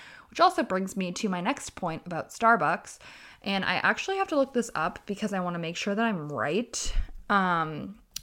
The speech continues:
so last week, I think it was, Delta announced that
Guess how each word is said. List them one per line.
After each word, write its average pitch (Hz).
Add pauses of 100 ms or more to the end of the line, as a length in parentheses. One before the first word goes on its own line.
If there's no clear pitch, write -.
so 240
last 175
week, 185 (1080)
I 233
think 247
it 277
was, 294
Delta 202
announced 175
that 185